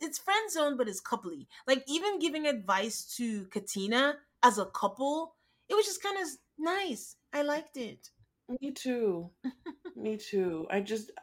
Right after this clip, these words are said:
Speaker 2: each week I vacillate between, are these people gonna fulfill all my dreams or are they gonna break my heart?
Speaker 1: I know. Who has your burnt ashes?
Speaker 2: Lindsay and Mark.
Speaker 1: <laughs>
Speaker 2: They're, I mean, she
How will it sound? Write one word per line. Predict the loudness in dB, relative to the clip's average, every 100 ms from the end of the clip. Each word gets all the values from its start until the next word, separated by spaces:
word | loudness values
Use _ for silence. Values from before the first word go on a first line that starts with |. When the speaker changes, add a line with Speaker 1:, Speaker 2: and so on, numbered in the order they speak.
| _ _ _ _
Speaker 2:
each | 8 8 8
week | 2 2 4
I | 4
vacillate | 2 -2 2 4 4 2 -2
between, | 0 2 4
are | 4
these | 2
people | 0 0 2
gonna | 2 2
fulfill | 0 0 4 4
all |
my | 4 2
dreams | 0 0 0 0
or |
are | 2
they | 2
gonna | 2 0
break | -4 -6
my | -8 -10
heart? | -12 -18 -20 _ _ _ _ _ -18
Speaker 1:
I | -16 -16 -18
know. | -20 -20 -20 -20 _ _ _ _ _ -14 -14 -16 -20 -20 -20 _ _ _ _
Who | 12 12
has | 12 6
your | 2
burnt | 0 -2
ashes? | -4 -6 -8 -12 -14 -18 _ _ _ -20 0
Speaker 2:
Lindsay | 4 6 6 4
and | 4 0 0
Mark. | -4 -10 -16 -20 -20 _
Speaker 1:
<laughs> | _ _
Speaker 2:
They're, | -10 -10 -12 -12 -14 -16 -16 -18 -18 -18 -2 2 2 0 -2
I | 4
mean, | 8 8 6
she | 2